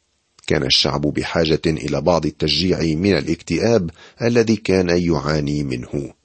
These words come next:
وبعد توبيخ يؤاب لداود، خرج الملك وعبر عن تقديره لشعبه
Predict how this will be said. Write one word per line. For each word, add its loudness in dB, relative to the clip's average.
وبعد 0
توبيخ -4
يؤاب 0
لداود، 2
خرج 2
الملك 2
وعبر 2
عن 0
تقديره 2
لشعبه 0